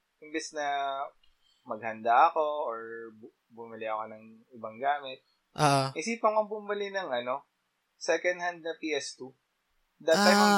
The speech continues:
Speaker 1: bili ko
Speaker 2: okay.
Speaker 1: pa nun, oh, that time, ang bili ko pa nun, twelve thousand. Ano pa yun, ha? Yung pirata pa yun. Tapos,
Speaker 2: Modified.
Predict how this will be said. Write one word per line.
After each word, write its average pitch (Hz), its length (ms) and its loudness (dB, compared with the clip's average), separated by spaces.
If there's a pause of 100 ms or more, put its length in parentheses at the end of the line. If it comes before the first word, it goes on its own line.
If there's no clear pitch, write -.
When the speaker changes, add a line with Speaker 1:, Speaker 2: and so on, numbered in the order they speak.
Speaker 1:
bili 165 80 2
ko 151 120 2
Speaker 2:
okay. 147 60 -6
Speaker 1:
pa 151 80 4
nun, 175 180 -6 (480)
oh, 135 440 0 (120)
that 147 200 4
time, 175 200 2
ang 165 160 -8
bili 139 200 -6
ko 139 160 -8
pa 139 160 0
nun, 156 320 -10 (720)
twelve 147 300 2
thousand. 127 680 6 (1000)
Ano 131 180 2
pa 139 140 4
yun, 170 180 6
ha? 147 320 0
Yung 135 280 -10 (760)
pirata 120 480 0
pa 120 140 2
yun. 147 260 4
Tapos, 127 160 2
Speaker 2:
Modified. 165 640 6